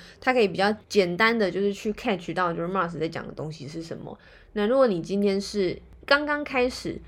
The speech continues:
接触健身这件事情，然后你不知道你现在的状态到底对你来讲，它到底是运动太少，还是因为压力太大，还是因为饮食跟睡眠出了问题的话，其实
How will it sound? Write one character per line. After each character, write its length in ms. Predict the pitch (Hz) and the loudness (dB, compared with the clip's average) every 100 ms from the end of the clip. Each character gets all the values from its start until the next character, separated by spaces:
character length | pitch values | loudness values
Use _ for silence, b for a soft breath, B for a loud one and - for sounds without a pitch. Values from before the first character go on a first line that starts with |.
| B B - | B B -12
接 260 | - 240 | 0 2
触 320 | 240 - 247 175 | 2 0 -2 -2
健 300 | - 196 170 | 0 0 -2
身 240 | 175 165 | -4 -4
这 60 | 165 | -4
件 180 | 147 | -4
事 140 | 170 135 | -6 -10
情， 240 | - - - | -10 -10 -10
然 80 | |
后 140 | - 196 | -6 -4
你 160 | 185 | -4
不 160 | 185 311 | -6 -4
知 40 | |
道 140 | 339 349 | 0 2
你 120 | 220 | 2
现 120 | 214 | 0
在 80 | 269 | 0
的 120 | 240 | 0
状 260 | 208 277 247 | 0 -2 -2
态 160 | 262 | -2
到 160 | 240 262 | 0 2
底 100 | 185 | 0
对 220 | 165 247 | 0 0
你 140 | 196 160 | 0 -2
来 180 | 139 | -6
讲， 240 | 165 165 117 B B | -4 -4 -4 B B
它 120 | - | 0
到 160 | 269 277 | 4 4
底 80 | 175 | 2
是 320 | 175 240 202 - B B | -2 -2 -2 -4 B B
运 140 | - 262 | -2 2
动 140 | 254 | 2
太 160 | 277 220 | 4 2
少， 300 | 202 - - b | 0 -4 -10 b
还 180 | b 208 | b 0
是 160 | 202 247 | 0 0
因 80 | 240 | 0
为 120 | 226 | 2
压 160 | 208 | 2
力 120 | 190 196 | 2 0
太 220 | 196 170 | -2 0
大， 260 | 170 95 - b b | 0 0 -4 b b
还 160 | 196 | -6
是 80 | 196 | -2
因 60 | 233 | -2
为 60 | |
饮 160 | 208 165 | -2 -2
食 200 | 170 - | -6 -8
跟 300 | - 190 196 | -4 -2 -2
睡 160 | 208 214 | -2 -2
眠 140 | 165 | -2
出 160 | 170 180 | -4 -4
了 80 | |
问 200 | 165 185 | -2 -2
题 160 | 160 - | -4 -12
的 120 | - | -10
话， 240 | 190 - - B B | -6 -6 -8 B B
其 160 | - 262 | -4 0
实 260 | 285 254 | 2 0